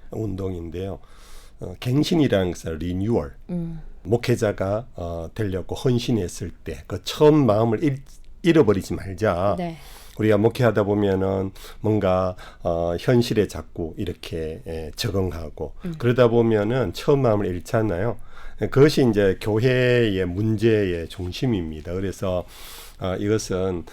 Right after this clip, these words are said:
Speaker 1: 우리 목회자들이, 에, 어, 참 주께 헌신했던 그 첫, 처음 마음, 첫사랑,
Speaker 2: 음.
Speaker 1: 그것을 늘,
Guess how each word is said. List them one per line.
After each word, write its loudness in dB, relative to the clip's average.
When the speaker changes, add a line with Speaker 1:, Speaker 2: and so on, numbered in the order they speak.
Speaker 1:
우리 -2
목회자들이, 0
에, -6
어, -14
참 -10
주께 -2
헌신했던 2
그 -4
첫, 4
처음 6
마음, 6
첫사랑, -2
Speaker 2:
음. -6
Speaker 1:
그것을 6
늘, 4